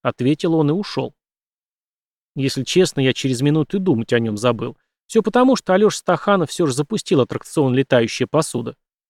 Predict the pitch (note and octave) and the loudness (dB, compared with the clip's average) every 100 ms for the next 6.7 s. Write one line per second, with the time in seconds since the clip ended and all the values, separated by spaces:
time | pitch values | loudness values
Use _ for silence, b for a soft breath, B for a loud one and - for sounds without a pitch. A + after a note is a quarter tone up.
0 | _ _ - A#3+ D#4 G#3 A#2 B2+ A#2 - | _ _ 0 4 6 4 0 0 -2 -6
1 | - C3+ - G3 A#3+ G#3+ C#4 C4+ - G#2+ | -14 -8 -4 2 2 4 4 2 0 -8
2 | A#2+ F3+ - A#2+ A#2 - B3+ A#3 - A2+ | 0 0 0 -2 -6 -4 -4 -4 -4 -6
3 | A2+ G3 G3+ A2 D#3 C#3+ E3 F#3 - C3+ | 0 2 2 2 0 2 2 2 -2 -2
4 | C3 D#3 A#3 F#3 - A#2+ - D3 D3 C#3 | 0 2 2 0 0 -4 -2 2 2 2
5 | C3+ B2+ F#3+ - C3 C#3+ B2 C#3 - C3 | 2 2 0 0 -2 0 2 2 2 2
6 | B2+ A#2+ B2+ - D#3 C3+ | 2 2 -4 0 2 2